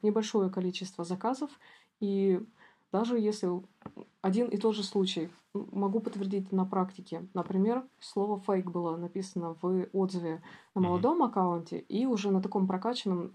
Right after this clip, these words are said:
Speaker 1: где две-, более двух тысяч фидбэков. То есть явно там не новичок был, а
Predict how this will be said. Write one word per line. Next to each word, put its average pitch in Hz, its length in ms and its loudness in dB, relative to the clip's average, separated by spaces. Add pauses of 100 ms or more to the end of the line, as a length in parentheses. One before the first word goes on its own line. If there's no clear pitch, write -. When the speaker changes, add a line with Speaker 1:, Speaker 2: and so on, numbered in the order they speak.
(140)
Speaker 1:
где 196 300 2
две-, 190 300 0
более 202 360 2
двух 196 220 -4
тысяч - 380 -6
фидбэков. 175 440 -2
То 175 100 -6
есть 175 180 -8
явно 180 280 0
там 170 320 -4 (380)
не 202 100 4
новичок 190 440 2
был, 170 320 0
а 170 440 -2